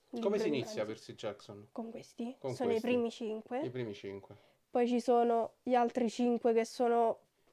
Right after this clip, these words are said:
Speaker 2: Cioè,
Speaker 1: Eroi
Speaker 2: sono i fatti
Speaker 1: dell'Olimpo.
Speaker 2: avvenuti dopo il quinto.
Speaker 1: Uh-huh.
Speaker 2: Poi
Speaker 1: Un
Speaker 2: ci sono le
Speaker 1: sequel.
Speaker 2: sfide di Apollo che non...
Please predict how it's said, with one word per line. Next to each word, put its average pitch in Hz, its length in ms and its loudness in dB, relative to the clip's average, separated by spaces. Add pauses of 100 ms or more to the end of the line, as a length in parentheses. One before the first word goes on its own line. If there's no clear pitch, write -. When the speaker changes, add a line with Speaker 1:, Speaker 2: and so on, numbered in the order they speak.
Speaker 2:
Cioè, 262 140 4
Speaker 1:
Eroi 254 120 6
Speaker 2:
sono 285 120 10
i 269 40 8
fatti 294 200 6
Speaker 1:
dell'Olimpo. 262 240 10
Speaker 2:
avvenuti 269 640 8
dopo 247 720 8 (120)
il 240 260 -2
quinto. 233 600 0 (120)
Speaker 1:
Uh-huh. 147 360 -8 (320)
Speaker 2:
Poi 294 120 4
Speaker 1:
Un 269 40 6
Speaker 2:
ci 269 40 4
sono 277 160 10
le 277 140 12
Speaker 1:
sequel. 285 80 4
Speaker 2:
sfide 320 260 8
di 339 80 10
Apollo 349 480 10
che 285 160 8
non... 262 280 4